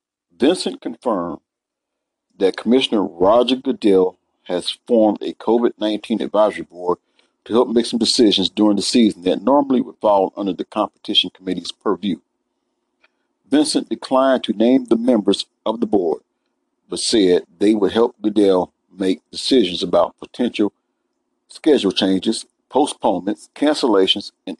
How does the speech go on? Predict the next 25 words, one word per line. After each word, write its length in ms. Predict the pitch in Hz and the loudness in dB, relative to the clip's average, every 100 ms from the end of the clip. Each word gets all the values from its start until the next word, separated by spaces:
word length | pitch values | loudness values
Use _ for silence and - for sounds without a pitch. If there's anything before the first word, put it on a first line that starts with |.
| 139 | -2
other 200 | 143 135 | 0 2
issues 500 | 123 110 107 107 - | 2 2 -2 -4 -4
that 220 | 107 104 | -4 -6
could 140 | 95 | -4
be 260 | 101 98 92 _ _ _ _ | 0 0 0 _ _ _ _
a 80 | - | -14
conflict 520 | - 127 113 - 117 | -4 -2 -2 -2 -8
of 100 | - _ | -12 _
interest 440 | 139 113 92 - - _ _ _ | -4 -2 -4 -6 -12 _ _ _
for 120 | 110 | -4
the 80 | 85 | -4
competition 680 | - 107 - - 131 113 107 | -4 -4 -4 -6 -4 -2 -4
committee's 460 | 98 101 98 98 | -4 -2 -2 -2
members. 460 | 135 123 - - - _ _ _ _ _ _ _ _ _ _ _ _ _ _ _ _ _ | -2 -2 -4 -14 -16 _ _ _ _ _ _ _ _ _ _ _ _ _ _ _ _ _
The 180 | - - | -16 -8
N 140 | 277 151 | 0 0
F 160 | 143 | 2
L 320 | 147 127 120 - | 4 4 4 -2
tweaked 320 | - 226 202 _ | -4 -4 -4 _
its 120 | - | -12
protocol 640 | - 170 151 120 123 113 | -2 0 0 0 2 2
to 160 | 104 127 | 0 2
eliminate 500 | 120 123 113 98 - | 4 4 4 0 0
testing 420 | - 123 - 113 | 0 0 -2 -16
for 80 | _ | _